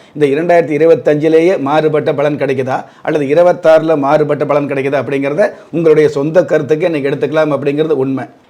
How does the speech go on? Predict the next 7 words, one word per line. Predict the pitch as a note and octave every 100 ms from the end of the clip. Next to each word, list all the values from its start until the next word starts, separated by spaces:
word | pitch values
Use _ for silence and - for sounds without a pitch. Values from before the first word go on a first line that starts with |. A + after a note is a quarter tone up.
| -
இதுல | C#3+ D3 C#3
எல்லாவற்றுக்கும் | C3 D3 D#3+ D3 E3+ D3+ D3+
மேலாக | C#3+ C#3+ C#3 C3 B2+ - - -
குறிப்பிட்ட | C#3+ D#3 C#3+ D#3+ D#3 D3+
ஒரு | C#3+ C#3+ C3+
பஞ்சாங்கம் | C#3 C#3+ C3+ D#3+ D3+ D3 D3+ -
பொய் | D3 C#3 C#3